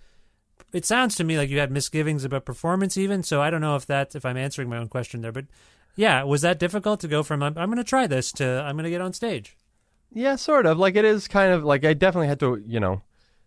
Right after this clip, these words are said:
Speaker 2: convince myself. Uh, it's, it's not for everyone, and I, it's, it ultimately wasn't for me, but, um, it, it,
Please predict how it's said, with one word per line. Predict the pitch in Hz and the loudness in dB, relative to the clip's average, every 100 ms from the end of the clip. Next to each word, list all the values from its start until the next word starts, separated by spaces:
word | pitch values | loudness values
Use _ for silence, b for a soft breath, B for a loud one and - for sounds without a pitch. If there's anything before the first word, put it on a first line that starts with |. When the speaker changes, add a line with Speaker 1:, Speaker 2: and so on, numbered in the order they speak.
| _ - | _ 2
Speaker 2:
convince | 160 156 135 | 6 6 4
myself. | 120 101 95 78 - - - _ _ | 2 4 4 2 0 -8 -20 _ _
Uh, | 104 95 90 85 82 80 - | 4 4 4 4 2 0 -2
it's, | 143 - | -4 -6
it's | 135 160 165 - - - - - - _ _ | 0 0 0 -6 -12 -12 -14 -18 -20 _ _
not | 139 143 165 143 | -2 2 2 4
for | 143 | 6
everyone, | 139 107 110 | 6 6 6
and | 131 110 | 6 6
I, | 104 92 123 | 4 2 0
it's, | 120 - - - 104 - - | 0 -2 -10 -10 -10 -10 -6
it | 127 120 - | -4 -4 0
ultimately | 123 - 107 95 101 | 0 4 2 4 4
wasn't | 101 101 139 | 4 4 4
for | 123 | 4
me, | 120 104 | 4 2
but, | 87 104 - b b b b | 4 4 4 b b b b
um, | 107 101 95 90 87 - _ - | 4 6 6 4 2 -4 _ -2
it, | 117 - 104 - - | -2 -2 -8 -14 -2
it, | 117 107 104 | 2 4 2